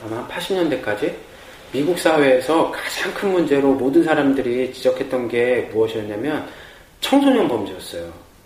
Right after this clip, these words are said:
청소년 범죄. 이게 뭐 너무나 빠르게 증가해가지고 미국은 곧 망할 것이다 라고 사람들이 그렇게 얘기를 했대요. 뭐 거의 뭐 과장을 하면 티비만 딱 키면은 사람들이 청소년 범죄 얘기만 지적했다라고 해요.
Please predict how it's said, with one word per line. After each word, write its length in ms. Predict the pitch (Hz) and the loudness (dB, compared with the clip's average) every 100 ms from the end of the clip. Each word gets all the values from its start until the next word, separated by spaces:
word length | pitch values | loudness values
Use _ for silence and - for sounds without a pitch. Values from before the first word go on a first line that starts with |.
| - | -18
청소년 440 | - 175 175 123 | -8 -4 -2 -4
범죄. 280 | 92 85 - - - - - - - - | -6 -12 -14 -20 -20 -20 -20 -20 -20 -14
이게 180 | 156 185 | -2 2
뭐 300 | 170 135 151 | 2 2 2
너무나 400 | 113 165 220 214 | 2 2 2 4
빠르게 760 | 185 170 143 135 147 156 113 - | 2 2 2 2 2 2 -2 -4
증가해가지고 1000 | - 131 127 117 110 113 170 170 - - - - - - - | -6 -4 -4 -4 -4 -2 2 2 0 -6 -18 -20 -20 -20 -4
미국은 640 | 131 170 180 180 165 - | 0 4 6 6 6 2
곧 260 | - 170 170 | 2 0 2
망할 340 | - 139 185 | 0 2 2
것이다 680 | 170 143 - 113 123 139 - | 0 0 0 2 2 0 -4
라고 160 | 127 131 | -2 -2
사람들이 460 | 165 175 151 135 | -2 0 0 0
그렇게 280 | 131 - 127 | -2 -6 -6
얘기를 240 | 104 113 | -4 -4
했대요. 280 | 127 - - 90 - - 101 - - | -6 -6 -10 -10 -18 -20 -20 -20 -12
뭐 120 | 110 117 | -8 -4
거의 200 | 123 131 | 2 4
뭐 360 | 135 113 113 110 | 4 2 0 -2
과장을 340 | 113 131 127 120 | 0 2 2 0
하면 320 | 110 120 135 - - | -2 -2 -4 -8 -16
티비만 600 | - 202 202 196 175 147 | -10 -4 0 2 4 2
딱 160 | - - | -2 -8
키면은 400 | - 170 156 151 | -2 0 2 0
사람들이 680 | 147 151 147 135 143 147 - - | 0 0 0 2 0 0 -6 -8
청소년 440 | - 226 226 202 | 0 4 6 4
범죄 260 | 151 135 120 | 4 0 0
얘기만 720 | 104 110 104 92 - - 117 | -2 -2 -6 -8 -12 -4 -4
지적했다라고 720 | - - 104 - 139 113 107 104 | -2 -6 -6 -8 -6 -6 -6 -8
해요. 180 | 113 | -8